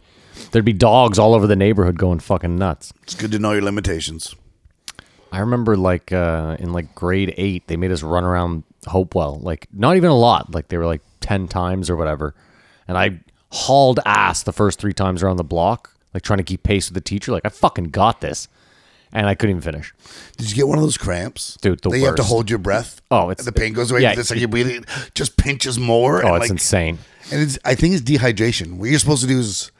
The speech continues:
Speaker 2: like, your muscles are clamming up 'cause they don't have water in it. That was
Speaker 1: That,
Speaker 2: the
Speaker 1: that would make
Speaker 2: craziest
Speaker 1: sense.
Speaker 2: feeling.
Speaker 1: Yeah,
Speaker 2: That,
Speaker 1: those,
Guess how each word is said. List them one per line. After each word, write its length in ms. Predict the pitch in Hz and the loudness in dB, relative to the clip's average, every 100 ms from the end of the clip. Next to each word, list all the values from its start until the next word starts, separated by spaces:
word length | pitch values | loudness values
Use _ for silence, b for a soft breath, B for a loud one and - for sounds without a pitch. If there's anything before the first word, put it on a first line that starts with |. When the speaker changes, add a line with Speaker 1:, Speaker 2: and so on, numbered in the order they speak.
| b b b b | b b b b
Speaker 2:
like, 100 | 107 | -4
your 120 | 110 | -2
muscles 460 | 120 123 117 123 110 | -2 -2 -2 -4 -6
are 60 | |
clamming 340 | 98 117 104 107 | -6 -4 -4 -6
up 120 | - | -8
'cause 100 | 104 | -6
they 80 | 98 | -4
don't 160 | 98 | -6
have 100 | 95 | -8
water 340 | 87 90 95 98 | -12 -10 -10 -10
in 80 | 92 | -12
it. 100 | - | -6
That 100 | 120 | -2
was 120 | 147 | -2
Speaker 1:
That, 60 | 151 | 0
Speaker 2:
the 60 | 160 | 0
Speaker 1:
that 60 | |
would 80 | 113 | 2
make 140 | 92 | 0
Speaker 2:
craziest 400 | 208 185 85 80 | 0 0 -2 -2
Speaker 1:
sense. 40 | - | -6
Speaker 2:
feeling. 560 | - - 101 95 87 - | -8 -10 -8 -8 -8 -4
Speaker 1:
Yeah, 120 | 87 | -2
Speaker 2:
That, 100 | 76 | -2
Speaker 1:
those, 160 | 87 | -2